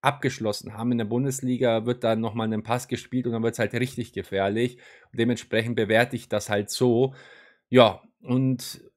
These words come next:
dann haben wir aber dann die Lösung gefunden. Okugawa kriegt den Ball vom Kabadai oder vom Gegner. Es war laut meiner Sicht kein Abseits.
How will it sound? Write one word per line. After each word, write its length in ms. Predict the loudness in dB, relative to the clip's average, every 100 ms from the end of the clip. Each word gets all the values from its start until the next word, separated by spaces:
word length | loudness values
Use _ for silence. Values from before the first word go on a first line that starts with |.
| _
dann 260 | 2 2 0
haben 140 | 0
wir 80 | 2
aber 180 | 2 4
dann 580 | 2 2 0 -4 -6 _ _ _ _ _ _ _ _ -2
die 80 | 4
Lösung 400 | 6 6 2 -2
gefunden. 640 | -2 -2 -6 -4 -4 -4 0
Okugawa 640 | -2 -2 2 2 4 2
kriegt 280 | 0 -6 -4
den 100 | 2
Ball 140 | 2
vom 180 | 2 -4
Kabadai 520 | -4 -2 2 2 2
oder 180 | 2 0
vom 240 | 0 -4
Gegner. 380 | -2 -2 0 0
Es 180 | -2 2
war 140 | 2
laut 280 | 4 2 0
meiner 360 | -4 -4 -4 -4
Sicht 240 | -6 -8
kein 280 | -2 0 0
Abseits. 720 | -6 -10 -4 0 0 -2 -10